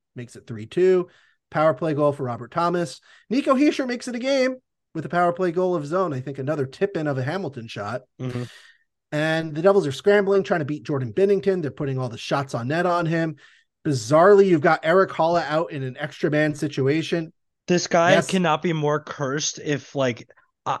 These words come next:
Speaker 2: I, I don't, this, Erik Haula could be standing in a graveyard wearing, like, prayer beads and not be more cursed than he is on the ice surface. And this guy's out there for six on five. His shooting percentage is, like, a one. What are we talking about here?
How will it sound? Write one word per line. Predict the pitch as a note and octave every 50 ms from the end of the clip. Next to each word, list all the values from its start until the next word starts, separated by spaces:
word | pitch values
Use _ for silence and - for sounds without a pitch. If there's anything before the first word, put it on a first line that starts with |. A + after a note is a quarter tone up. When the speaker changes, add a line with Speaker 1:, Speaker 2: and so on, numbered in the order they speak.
| _
Speaker 2:
I, | - - - -
I | - D#3 F3+ G3
don't, | A3 A#3 A3+ G3+ D3+ _ _ _ _ _ _ _ _ _ _ _ _ _ _ _ _ _
this, | C#3+ C#3+ G#3+ A#3 A3+ - - F#3 - - - - -
Erik | F3+ G#3+ B3+ C#4 C4
Haula | - - G3 F#3 G3+ G#3+ G3+
could | - - G#3 D#3+
be | E3+ E3+
standing | - - - - - - E3 E3+ F#3 G3 G3+ G3+ G3+ F#3
in | E3+ F3 E3+
a | D#3+ D3
graveyard | D3 C3 C#3 B2+ B2+ C3 C#3 D3 C3+ C#3+ D#3 D#3+ D3+ D#3+ D#3+ E3 D#3+ D3+
wearing, | C3+ C3+ C3+ C3+ C3+ C3+ C3 C#3
like, | B2+ B2 A#2+ A#2+ A#2 - - _
prayer | - - - C#3 B2 C3 C#3 C#3
beads | C3+ C3+ D#3 D#3 D#3 E3+ E3+ D3+ D3
and | - D3 D3 D3+
not | C#3+ C#3 C3+ C#3+ -
be | C#3+ C#3
more | C#3+ C#3 C3 B2+ B2
cursed | - - C3+ B2 B2 - -
than | C3 B2
he | B2+ B2+ A#2+
is | A#2+ A#2 A2+ A2+ B2 _ _
on | C3+ B2+ A#2+ A#2+
the | A2+ A2+ A2+ A2+ A2
ice | G#2 G#2+ G#2 G2+ -
surface. | - A#2+ A2 G#2+ _ - - D3+ D3 - - - - - - _
And | - F#3+ F3+ F#3
this | G#3+ A3 -
guy's | - B3 A#3+ A3+ F3+
out | E3+ D#3+ F#3 F#3
there | G#3+ G#3 G3+
for | _ F3+ E3
six | - - F3+ F3+ - F#3
on | F3 E3+ D#3+
five. | - D3 C3+ C#3+ E3 D#3
His | F#3 F3 E3
shooting | - F3 F3 F#3+ G3 F#3+
percentage | - G#3 F#3+ - F#3+ F#3 F#3+ F3 D#3
is, | D#3+ C#3+
like, | D3 C#3+ C3
a | C3+ B2
one. | A#2 G#2+ G#2 G#2+ G#2+ G#2 - G2 G#2 - _ _ _ _ _
What | - D#3 G3+
are | B3+
we | A#3+ B3 G3
talking | G#3+ F#3+ D#3+ D#3 - C#3+ A2+
about | A2+ G#2 G#2+ F#2+ G2 G2
here? | G2 A2+ - B2 D3 D3